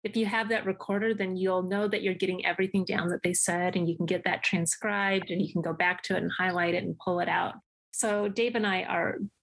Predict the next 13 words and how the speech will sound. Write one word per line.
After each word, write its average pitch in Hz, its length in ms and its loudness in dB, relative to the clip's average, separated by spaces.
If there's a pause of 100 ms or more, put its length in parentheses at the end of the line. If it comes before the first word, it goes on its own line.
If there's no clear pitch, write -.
(100)
big 294 260 0
fans 196 400 0
of 180 140 -4
recording 180 500 0
so 180 140 0
that 175 120 0
you 196 160 2
can 196 200 0
be 170 240 -2 (160)
present 208 500 0 (140)
for 165 260 2
the 165 140 -2
interview. 170 720 0